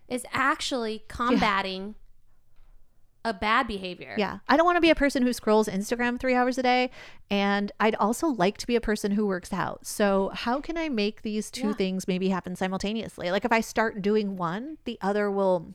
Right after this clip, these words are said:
Speaker 2: naturally
Speaker 1: Yeah.
Speaker 2: kinda go away. I mean, you may have to also implement some of these
Speaker 1: Mm-hmm.
Speaker 2: laws and rules to behavior change in order to break the bad habit.
Speaker 1: Exactly. And just like you said, like, if we were gonna use the same four laws, you just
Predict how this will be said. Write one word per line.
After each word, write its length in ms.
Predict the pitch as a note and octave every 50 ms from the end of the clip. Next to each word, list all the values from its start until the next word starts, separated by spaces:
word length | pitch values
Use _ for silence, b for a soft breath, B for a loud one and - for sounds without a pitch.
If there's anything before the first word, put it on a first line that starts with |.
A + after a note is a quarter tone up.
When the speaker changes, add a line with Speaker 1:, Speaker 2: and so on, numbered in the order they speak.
| -
Speaker 2:
naturally 560 | - F3+ E3+ D#3 F3+ - - - G#3 G3+ F#3+ -
Speaker 1:
Yeah. 100 | A3 A3+
Speaker 2:
kinda 200 | G#3 G3 G3 F#3
go 160 | F3+ F#3 F3+
away. 420 | F3 E3+ F3 F#3 F#3+ F3 E3+ F3 E3+
I 60 | F3+
mean, 220 | F#3 G3 F#3+ F#3 B B B B B B B
you 100 | A#3 A#3
may 160 | A3+ G#3+ G#3
have 160 | G#3 A#3 A3+
to 80 | - - -
also 560 | E3+ F#3 F#3+ - G3+ F#3+ F#3 F3+ F3 - - -
implement 480 | G3 F#3 F#3+ - - F#3+ F3+ F3 - -
some 100 | - F#3
of 60 | F3
these 280 | F3 F3 F3+ F3 F3 B3+
Speaker 1:
Mm-hmm. 160 | C4 C4+ D#3+
Speaker 2:
laws 380 | F3 F3 F3+ F3 F3+ F#3 F3 E3
and 120 | E3+ E3+
rules 240 | F3 F3+ F3 F3+ F#3
to 100 | - -
behavior 280 | - F3 E3+ F#3 G3+ G#3
change 340 | G3 - F3+ E3+ F3 F3 -
in 160 | - - E3+
order 200 | F3 F#3 G3 A#3
to 160 | A#3 - - -
break 220 | F#3 E3 E3 -
the 60 | -
bad 200 | D#3 D#3 C3+ C#3+
habit. 380 | E3 F#3+ F#3 - - - - - -
Speaker 1:
Exactly. 500 | A#3 A3 A#3+ B3 - - C4 G3+ E3+ G3 - -
And 140 | C#4 D4 C4
just 160 | D#4 D#4 -
like 140 | E4+ D#4+ E4
you 80 | D4
said, 220 | C#4+ - D4+ C#4 A#3+
like, 140 | A#3+ A#3+ -
if 120 | A#3 A#3
we 100 | C4+ C4+
were 80 | C4+ C4+
gonna 140 | C4+ C4
use 260 | C4 A#3 B3 B3+ B3 G#3+
the 160 | - A#3+ A#3+
same 600 | - - C4 A#3+ A#3 A#3 A#3 A#3 A#3 A3+ A3+ A3 - _ _ _
four 380 | - - _ C#4 B3+ B3+ C4 B3+
laws, 440 | A#3 A3+ G#3 G#3 G#3 A3+ B3+ B3+ B3+
you 80 | B3
just 160 | A3+ A#3 -